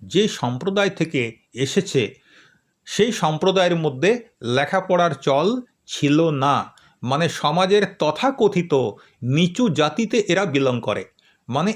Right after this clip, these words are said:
এরা নিচু জাতির লোক, তথাকথিত নিচু জাতি। আমার চোখে উঁচু নিচু বলে কিছু নেই, কিন্তু সমাজকে তো আমি অস্বীকার করতে পারি না। সমাজের চোখে যেটা ধরা পড়ে, আমি শুধু সেইটাই তোমাদের কাছে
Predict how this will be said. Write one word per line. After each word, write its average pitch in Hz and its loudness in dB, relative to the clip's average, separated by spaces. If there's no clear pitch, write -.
এরা 202 2
নিচু 175 0
জাতির 147 0
লোক, 160 2
তথাকথিত 202 0
নিচু 147 0
জাতি। 120 -4
আমার 202 2
চোখে 220 0
উঁচু 180 0
নিচু 156 -2
বলে 135 2
কিছু 131 -2
নেই, 104 -6
কিন্তু 147 0
সমাজকে 185 0
তো 208 -2
আমি 196 0
অস্বীকার 202 -2
করতে 202 0
পারি 151 0
না। 107 -6
সমাজের 190 0
চোখে 208 2
যেটা 180 0
ধরা 175 2
পড়ে, 254 4
আমি 196 2
শুধু 220 -2
সেইটাই 202 0
তোমাদের 180 2
কাছে 247 -2